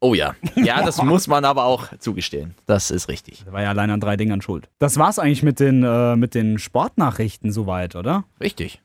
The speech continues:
Speaker 2: Es wird jetzt interessant.
Speaker 1: Warum?
Speaker 2: Weil, ähm, wir mit einem Seitenschläfer ein Interview haben.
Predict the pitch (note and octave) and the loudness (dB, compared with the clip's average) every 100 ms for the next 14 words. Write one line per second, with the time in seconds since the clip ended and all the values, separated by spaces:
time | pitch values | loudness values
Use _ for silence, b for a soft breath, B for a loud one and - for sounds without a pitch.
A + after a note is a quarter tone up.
0 | _ - B2 D#3+ E3+ F#3+ D#3 B2 A2 A#2 | _ -6 0 0 2 0 0 -2 -4 -2
1 | D3+ G#2+ - _ - F2 G#2+ F#2+ _ _ | -2 -4 -8 _ -18 -6 -6 -6 _ _
2 | A2 G#2+ G#2+ C#3 D3+ C#3 A#2+ A#2 A#2 A#2+ | -4 2 4 4 4 4 2 2 2 4
3 | A#2 A2 A#2+ A#2+ A#2 A#2 G#2+ C3+ D#3 F3+ | 4 4 4 4 4 2 0 0 0 0
4 | C#3 B2 A#2+ A2+ G2+ G2 G2 B2+ D#3 A2+ | 0 2 2 0 -2 -4 -2 -2 0 0
5 | A2 G#2+ F2+ F#2+ F#2 F2 | 0 -2 -2 -2 -2 -6